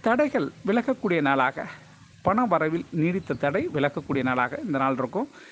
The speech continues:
கிருத்திகை நட்சத்திரத்துல பிறந்தவங்களுக்கு ஆதாயம் இன்னைக்கு பார்க்கலாம், லாபம் உண்டு, வியாபாரத்துல நல்லா இருக்குங்க. ரிஷபராசி அன்பர்களே, ரிஷபராசி அன்பர்களுக்கு இன்றைய நாள் மன நிறைவு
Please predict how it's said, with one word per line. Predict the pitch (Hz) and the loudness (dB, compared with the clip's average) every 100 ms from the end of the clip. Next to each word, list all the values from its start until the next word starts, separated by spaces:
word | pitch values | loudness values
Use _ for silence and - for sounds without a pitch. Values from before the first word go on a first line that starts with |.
| - _ | -20 _
கிருத்திகை | - 311 320 285 | -4 -2 0 0
நட்சத்திரத்துல | 196 180 180 160 139 | 0 0 -4 -4 -2
பிறந்தவங்களுக்கு | 135 139 131 131 131 - - - - _ | 0 2 2 -2 -4 -6 -8 -20 -20 _
ஆதாயம் | 190 226 233 180 160 269 - | 0 2 4 2 0 -6 -2
இன்னைக்கு | 156 135 - | 0 0 -2
பார்க்கலாம், | 143 - 127 - _ - 165 | -2 0 -2 -4 _ -2 2
லாபம் | 165 175 165 143 | 2 2 -2 0
உண்டு, | 147 | 0
வியாபாரத்துல | 240 151 165 156 143 156 262 | 0 2 2 2 0 -4 -2
நல்லா | 143 139 127 | 0 2 0
இருக்குங்க. | - 127 127 - - - - | -2 -6 -8 -12 -20 -20 -20
ரிஷபராசி | - 202 285 262 156 151 - | -8 -2 0 2 2 0 -2
அன்பர்களே, | 147 139 135 131 - - - 156 | 0 0 -2 -6 -6 -18 -10 -10
ரிஷபராசி | - 254 220 143 - 139 | -4 0 2 0 -2 -4
அன்பர்களுக்கு | 143 147 127 127 - - | -2 -2 -2 -6 -6 -4
இன்றைய | 175 131 123 | -2 -2 0
நாள் | 147 247 - - _ | -2 -4 -18 -20 _
மன | 151 165 269 | 0 2 4
நிறைவு | 311 196 196 202 | 4 2 0 -2